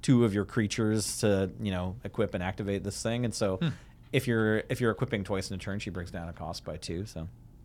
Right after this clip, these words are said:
Speaker 1: I don't
Speaker 2: Mm-hmm.
Speaker 1: know. Yeah. This
Speaker 2: I
Speaker 1: card's probably not good, but
Speaker 2: I also like how well she synergizes with her sort of signature spell, which is Nahiri's Stoneblades.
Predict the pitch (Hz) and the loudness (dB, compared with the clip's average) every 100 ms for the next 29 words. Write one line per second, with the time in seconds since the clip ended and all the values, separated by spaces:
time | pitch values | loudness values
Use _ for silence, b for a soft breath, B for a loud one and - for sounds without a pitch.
0 | - - - 101 92 85 101 - - - | -20 -14 -2 0 0 -2 -4 -10 -20 -2
1 | 92 90 - B B B 127 117 120 113 | -2 -2 -6 B B B 2 8 8 8
2 | 127 110 113 113 123 170 127 98 - - | 6 6 6 6 4 4 4 4 2 -6
3 | - 117 120 123 110 110 110 110 101 101 | 6 8 8 6 6 4 2 2 6 6
4 | 98 - 101 - 98 95 98 92 90 85 | 6 4 0 2 2 2 2 2 0 0
5 | 92 - - - - 110 101 92 90 - | -2 -2 -12 -16 -4 0 2 0 -2 0
6 | 101 87 - 107 95 85 95 87 82 - | 0 0 0 0 0 -2 -2 -2 -4 -10
7 | - - - - - 123 92 87 B B | -18 -20 -12 -2 6 8 8 2 B B
8 | 104 95 104 92 92 95 107 92 - - | -4 0 2 0 0 0 2 2 0 2
9 | 151 143 95 85 90 - | 2 2 0 -2 -2 -4